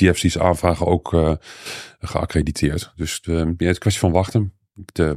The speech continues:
ik denk niet dat het heel lang meer duurt, eerlijk gezegd. Maar de, de hype rondom de komst van deze E T F's maakt al dat, eh, dat het koersverhogend werkt.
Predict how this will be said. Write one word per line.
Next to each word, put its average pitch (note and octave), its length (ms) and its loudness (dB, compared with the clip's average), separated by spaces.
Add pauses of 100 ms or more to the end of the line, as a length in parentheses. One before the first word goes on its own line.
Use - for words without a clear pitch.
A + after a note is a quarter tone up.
(460)
ik - 200 -20
denk F2 140 2
niet F2 80 2
dat F2 120 2
het - 0 -
heel E2 100 2
lang D2+ 120 2
meer D2+ 100 2
duurt, D2 160 -2
eerlijk - 180 -8
gezegd. - 280 -12
Maar E2 220 0
de, E2 300 4 (640)
de D#2 300 -2
hype F#2+ 300 2
rondom F2 480 0 (140)
de E2 240 -6
komst G#2 360 2
van G2+ 200 2
deze F#2+ 580 2
E G2+ 100 0
T F#2 260 2
F's - 80 -12
maakt F2 260 0
al F#2 100 0
dat, F2 240 -2
eh, F2+ 200 0 (100)
dat F#2 140 -2
het F2+ 140 -6
koersverhogend F2 560 0
werkt. G2 380 -4